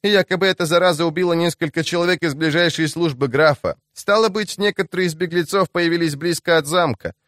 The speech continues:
Чудная красавица со служанкой, говорящая на чужом языке, плачущая под воротами. Кто бы не впустил. Ну разве что красотка была грязной, мерзкой селянкой из кучи ребятишек, прилипших к юбкам.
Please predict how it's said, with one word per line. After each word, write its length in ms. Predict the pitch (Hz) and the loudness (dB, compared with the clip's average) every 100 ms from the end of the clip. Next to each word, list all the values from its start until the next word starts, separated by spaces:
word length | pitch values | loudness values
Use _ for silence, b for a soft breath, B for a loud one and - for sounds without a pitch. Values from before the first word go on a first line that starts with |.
| _ _ | _ _
Чудная 380 | - 196 208 185 | -6 -2 0 0
красавица 640 | 170 170 - 202 190 160 | 0 -2 0 0 0 0
со 140 | 156 151 | -4 -4
служанкой, 720 | 156 151 165 156 131 135 123 | -2 0 2 2 0 -4 -2
говорящая 560 | 143 156 156 139 160 | 0 4 4 2 0
на 100 | 147 | -2
чужом 340 | 131 139 151 139 | -2 -2 0 0
языке, 560 | 131 127 117 147 113 - _ | -2 -4 -4 -2 -2 -4 _
плачущая 600 | 175 180 - 139 - 143 | 2 2 2 0 0 -2
под 180 | 143 120 | -2 2
воротами. 580 | 135 135 120 107 98 - _ _ | 2 2 0 -2 -8 -8 _ _
Кто 260 | - 254 247 | -4 0 2
бы 100 | 175 | 2
не 100 | 131 | 0
впустил. 600 | - 131 - - 104 80 _ _ - | 0 -2 -2 -4 -4 -6 _ _ -4
Ну 120 | 196 | 2
разве 280 | 196 170 165 | 2 2 0
что 180 | - | -2
красотка 580 | 165 170 165 196 170 - | 0 2 2 0 -2 -2
была 200 | 151 156 | 2 2
грязной, 540 | 139 156 180 147 123 135 | 2 2 2 2 0 0
мерзкой 400 | 165 151 - 151 | 0 -2 -2 -4
селянкой 560 | 165 170 180 160 131 | -2 0 0 0 -2
из 100 | 120 | -4
кучи 280 | - 151 143 | -2 -2 0
ребятишек, 600 | 143 139 123 185 165 120 | 0 -2 -2 -4 -4 -4
прилипших 520 | 135 135 123 92 117 | -4 -4 -4 -4 -8
к 80 | - | -6
юбкам. 520 | 135 127 92 - 87 | -2 -2 -2 -6 -6